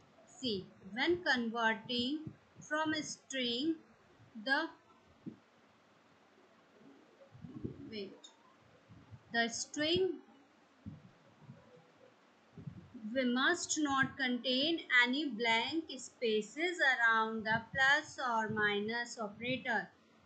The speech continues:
Hence, the function complex will result in error. As I told you, don't include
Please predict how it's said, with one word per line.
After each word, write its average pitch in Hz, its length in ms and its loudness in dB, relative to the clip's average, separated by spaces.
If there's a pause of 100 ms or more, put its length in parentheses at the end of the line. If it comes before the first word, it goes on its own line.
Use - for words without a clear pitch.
Hence, 330 460 6
the 254 180 -2
function 277 920 2
complex 247 640 -6
will 262 300 -4
result 214 400 0 (200)
in 359 100 2 (720)
error. 208 280 4
As 214 220 2
I 262 140 4 (120)
told 277 320 0
you, 330 280 0
don't 240 360 -4
include 247 600 -2